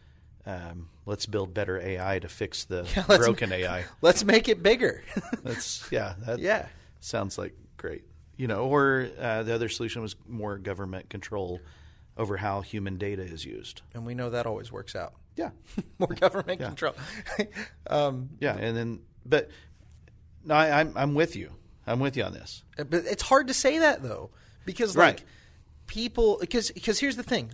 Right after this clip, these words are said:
Speaker 2: I bet the knee-jerk response to so many people watching that video is to get on, 'cause I thought about it. I s-, I swear I thought about it.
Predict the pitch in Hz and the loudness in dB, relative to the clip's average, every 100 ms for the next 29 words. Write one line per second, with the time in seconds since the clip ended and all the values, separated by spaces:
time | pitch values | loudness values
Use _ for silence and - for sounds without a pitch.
0 | - 202 214 208 202 180 208 185 208 190 | -2 0 2 0 -2 -2 -2 -2 -2 -2
1 | 185 - 185 131 - - - - - - | -4 0 0 -2 -6 -10 -10 -18 -16 -6
2 | 151 180 175 180 - 175 147 123 135 - | -2 0 -2 -4 -6 -4 0 2 2 2
3 | 151 139 123 139 143 160 - - - - | -2 -2 -2 -4 -4 -4 -10 -20 -20 -20
4 | - - - 139 165 147 156 160 151 131 | -20 -16 -8 0 2 4 4 2 2 0
5 | 170 156 160 117 107 - - - - - | 2 2 0 -6 -14 -16 -14 -10 -10 -12
6 | - 110 - 117 120 123 117 - 95 - | -14 -12 -12 -8 -8 -6 -8 -8 -12 -16